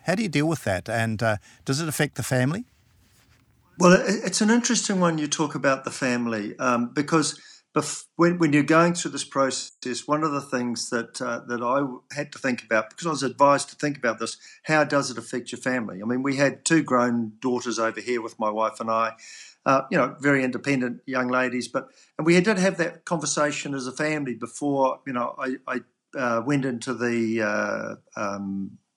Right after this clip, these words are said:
Speaker 2: the C E O, um, role, uh, a-, and we d-, we had that conversation about how do they block it away? Because, you know, this organisation is in the newspaper,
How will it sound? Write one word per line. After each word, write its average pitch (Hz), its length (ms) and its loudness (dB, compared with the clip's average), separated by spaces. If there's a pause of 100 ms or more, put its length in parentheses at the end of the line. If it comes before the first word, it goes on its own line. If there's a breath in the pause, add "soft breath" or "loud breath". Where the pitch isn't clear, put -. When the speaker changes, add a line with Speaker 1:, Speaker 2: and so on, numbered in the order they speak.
(140)
Speaker 2:
the 110 240 0
C 120 400 4
E 120 40 4
O, 117 320 4 (460 loud breath)
um, 123 600 -2
role, 135 480 4 (280 loud breath)
uh, 113 400 -2 (340)
a-, 170 220 -4
and 170 120 2
we 170 100 6
d-, - 240 -6 (100)
we 175 160 6
had 180 240 4
that 180 140 2
conversation 143 640 0
about 127 300 2
how 160 240 2
do 160 100 -2
they 151 260 2
block 143 360 -2
it 117 60 -6
away? 104 420 -4 (420 loud breath)
Because, 165 320 0
you 175 80 -2
know, 143 100 2
this 185 280 0
organisation 143 880 -2 (100)
is 185 300 4
in 165 180 -2
the 147 80 -2
newspaper, 123 840 -4